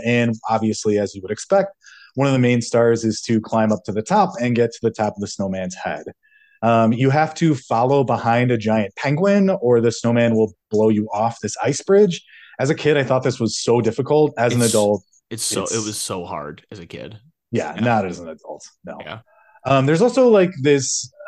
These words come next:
Speaker 1: ice sculpture that you can kinda climb into to get a star.
Speaker 2: Yeah.
Speaker 1: As a kid, this really annoyed me. As an adult, I'm like, "Why did I ever think this was difficult?"
Speaker 2: Yep.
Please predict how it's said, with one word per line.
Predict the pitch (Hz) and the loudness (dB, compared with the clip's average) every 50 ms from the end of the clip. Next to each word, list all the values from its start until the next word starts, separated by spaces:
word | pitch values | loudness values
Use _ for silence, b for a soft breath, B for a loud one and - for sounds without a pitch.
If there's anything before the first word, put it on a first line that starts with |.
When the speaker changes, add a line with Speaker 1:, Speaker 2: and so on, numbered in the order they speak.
| - - _ - | -18 -16 _ -4
Speaker 1:
ice | 101 117 143 160 175 185 | -2 0 0 0 -2 -2
sculpture | - - - - - 202 208 208 202 - - 214 202 196 196 190 175 - | -4 -6 -4 0 2 4 4 4 2 0 2 4 6 6 4 4 2 0
that | - 190 160 135 131 | 0 2 2 4 2
you | 131 | 2
can | 131 135 131 | 0 -2 -2
kinda | 127 143 139 127 107 | -2 0 0 0 -2
climb | - - - 117 120 127 123 | -2 -4 -2 0 0 2 2
into | 131 151 139 - 165 165 | 0 0 0 2 2 4
to | 165 | 4
get | 156 175 175 | 4 4 4
a | 180 | 4
star. | 175 180 - 175 175 170 170 170 160 - _ - | 2 2 2 2 4 4 4 2 0 -4 _ -6
Speaker 2:
Yeah. | 120 110 107 107 | -4 -2 0 0
Speaker 1:
As | 120 131 | 0 0
a | 135 | 0
kid, | 127 - 156 156 139 | 0 2 2 2 4
this | 156 135 - | 2 2 2
really | 156 156 156 156 | 2 4 4 4
annoyed | 156 156 156 156 156 | 4 4 4 4 4
me. | 151 160 160 156 156 | 4 4 4 4 4
As | 143 123 117 | 2 2 0
an | 123 | 0
adult, | 120 110 110 104 104 104 101 101 | 0 0 2 2 2 2 2 0
I'm | 95 | -2
like, | 95 92 90 92 92 - | -4 -6 -6 -8 -8 -6
"Why | 92 95 | -6 -4
did | 92 90 87 | -4 -4 -6
I | 85 | -6
ever | 85 85 | -8 -10
think | - - - - - _ _ | -10 -14 -20 -20 -20 _ _
this | - - - | -20 -20 -20
was | _ - | _ -20
difficult?" | - _ _ _ _ _ _ _ _ - - _ _ - | -20 _ _ _ _ _ _ _ _ -20 -20 _ _ -14
Speaker 2:
Yep. | - 98 95 92 | -12 -12 -12 -12